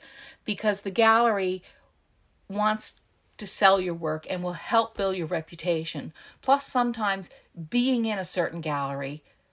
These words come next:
lends credibility to your reputation. Now, there are all kinds of websites, uh, called, like, Square and Shopify and, and that you can use to sell your work on. Um,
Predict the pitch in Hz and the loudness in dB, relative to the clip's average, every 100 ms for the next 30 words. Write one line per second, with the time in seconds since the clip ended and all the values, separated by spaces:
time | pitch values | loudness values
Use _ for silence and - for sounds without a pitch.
0 | _ _ _ _ _ _ 185 185 180 170 | _ _ _ _ _ _ -2 0 2 0
1 | 160 - - 220 196 165 185 180 160 135 | -4 -8 -2 0 0 2 2 2 -2 -8
2 | - - 180 147 143 135 - 123 135 131 | -14 -8 -4 -4 -4 -6 -10 -10 -8 -8
3 | - 131 131 _ _ _ _ _ _ _ | -10 -12 -16 _ _ _ _ _ _ _
4 | _ _ - - - - - 233 247 269 | _ _ -16 -16 -18 -20 -6 2 4 4
5 | 226 233 240 - 262 285 302 294 285 214 | 2 2 4 6 6 4 -2 -2 -2 0
6 | 196 196 - 196 240 - - - 185 180 | 0 0 -2 -4 -4 -6 -8 -6 -2 -2
7 | 165 - 175 156 - 165 151 - - 180 | -2 -6 -8 -8 -6 -6 -6 -8 -4 0
8 | 175 175 170 170 151 - 170 - - 170 | 2 2 0 -2 -4 -2 -2 -2 -6 -4
9 | 160 156 156 151 151 139 127 170 151 160 | -2 0 -2 -2 -4 -6 -8 -8 -4 -2
10 | 165 185 180 175 165 160 165 160 143 151 | -4 -6 -8 -6 -6 -4 -4 -2 -2 -2
11 | 156 143 139 147 156 226 - - - - | -2 -4 -4 -6 -6 -6 -10 -16 -20 -14
12 | - 185 180 175 | -2 0 0 -4